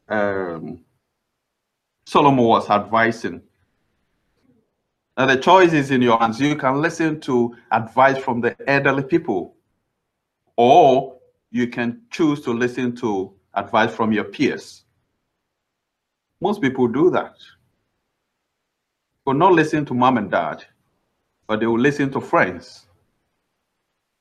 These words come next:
If your friends give you good advice, fine. But then, advice, then remember that this will lead you in future. And there are some people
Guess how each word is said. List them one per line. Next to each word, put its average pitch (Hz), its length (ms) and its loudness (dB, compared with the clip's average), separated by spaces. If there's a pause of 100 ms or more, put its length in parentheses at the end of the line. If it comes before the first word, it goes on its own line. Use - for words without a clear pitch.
(760)
If 180 160 4
your 165 160 4
friends 208 280 2
give 160 220 4
you 143 120 4
good 156 180 2
advice, 107 420 -2
fine. 175 460 -2 (1120)
But 107 180 -6
then, 165 360 0 (1200)
advice, 98 480 -4 (380)
then 127 240 -4
remember 135 640 0 (600)
that 98 240 -6
this - 500 -6 (520)
will 101 160 -8
lead 107 220 -4
you 101 260 -6
in 101 180 -8
future. 117 480 -4 (2500)
And 104 140 -4
there 117 80 2
are 170 160 4
some 139 280 0
people 139 680 0